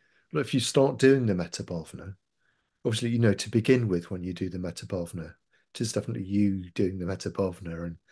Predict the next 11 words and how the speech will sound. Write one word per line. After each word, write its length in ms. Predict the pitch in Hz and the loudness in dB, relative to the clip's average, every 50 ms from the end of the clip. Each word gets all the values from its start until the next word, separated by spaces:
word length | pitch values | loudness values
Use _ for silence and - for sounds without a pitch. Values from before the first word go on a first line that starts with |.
| _ _ _ | _ _ _
it's 100 | - - | -20 -12
about 260 | - - 101 - - | -6 -4 -4 -4 -2
your 220 | - 101 98 92 90 | -2 0 0 0 -2
practice 600 | - - 90 85 - - - 90 85 - - - | -2 -6 -8 -8 -8 -12 -12 -10 -8 -6 -6 -6
and 120 | 92 90 | -6 -6
your 160 | 90 98 92 85 | -6 -8 -6 -6
sort 300 | - - - 92 87 87 | -8 -8 -6 -8 -8 -8
of 160 | 85 - - | -12 -12 -10
states 360 | - - 92 90 87 - - | -8 -6 -6 -6 -6 -10 -12
of 140 | 92 - - | -12 -12 -10
mind. 320 | 92 90 82 73 78 - | -10 -8 -10 -10 -14 -20